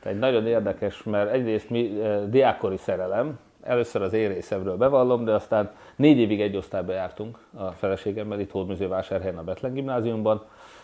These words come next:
és, eh, én azért több jelét adtam már a vonzalmamnak természetesen, de érettségire addigra sikerült összejönni. Tehát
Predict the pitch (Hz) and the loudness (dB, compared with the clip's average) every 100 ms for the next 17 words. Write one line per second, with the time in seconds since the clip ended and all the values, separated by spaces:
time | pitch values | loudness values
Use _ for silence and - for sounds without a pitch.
0 | _ - 98 92 - 110 98 95 104 104 | _ -4 -4 -4 0 2 2 2 0 -2
1 | 98 101 117 104 120 104 98 101 - 101 | -2 0 0 4 4 2 -4 -6 -6 -6
2 | 104 101 98 98 90 107 107 104 95 98 | -4 -4 -4 -6 -8 -6 -4 -2 -4 -4
3 | 101 95 - 110 117 120 117 117 110 113 | -8 -6 0 0 0 -4 -4 -4 0 2
4 | 120 135 101 - 87 87 76 - - 101 | 4 4 2 -6 -10 -10 -14 -20 -20 -12
5 | 101 101 110 117 - 117 98 101 95 110 | -8 -4 -2 -2 -4 -8 -6 -4 -6 -8
6 | 95 92 90 82 82 78 78 - 104 - | -8 -8 -8 -10 -12 -14 -16 -10 -10 -10